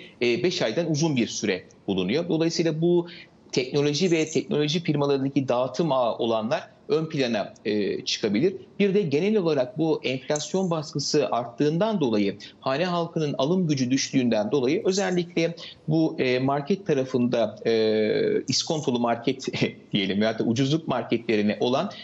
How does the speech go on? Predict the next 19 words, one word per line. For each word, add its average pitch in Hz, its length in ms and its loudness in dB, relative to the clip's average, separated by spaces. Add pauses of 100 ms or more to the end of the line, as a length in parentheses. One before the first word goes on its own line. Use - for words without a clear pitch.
(140)
e, 120 160 0
talebin 160 320 2
artması, 123 640 -2 (120)
e, 101 500 2
beklenebilir. 123 640 2 (200)
Çünkü 135 340 0
bu 156 100 2
noktada 147 640 0
gerileyen, 143 680 2
e, 113 80 0 (500)
gelirin 120 640 2
bir 135 80 0
şekilde 143 320 0
kompanse 139 500 -2
edilemeyeceğinden 117 800 2
dolayı 156 320 2
hane 180 260 -2
halkı 156 380 0
özellikle, 156 600 0